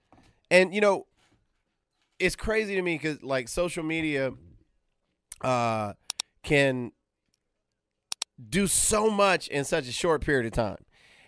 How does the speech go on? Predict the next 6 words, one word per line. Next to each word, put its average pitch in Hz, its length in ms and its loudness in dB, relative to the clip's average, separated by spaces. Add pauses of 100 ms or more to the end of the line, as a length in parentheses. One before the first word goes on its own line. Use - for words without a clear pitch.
And 147 120 4
I 180 80 8
wanna 202 220 4
start 180 460 0 (600)
off 151 320 4
by 127 380 2